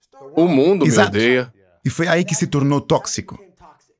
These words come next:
Speaker 2: E foi aí que eu me tornei o meu pior inimigo.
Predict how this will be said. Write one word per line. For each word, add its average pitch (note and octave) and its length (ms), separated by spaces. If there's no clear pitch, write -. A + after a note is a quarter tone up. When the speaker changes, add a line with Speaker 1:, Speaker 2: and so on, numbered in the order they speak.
Speaker 2:
E C3+ 60
foi D3+ 260
aí C#3+ 320
que - 120
eu B2 40
me B2+ 100
tornei B2+ 560
o A#2+ 60
meu B2+ 260
pior B2+ 360
inimigo. G#2 520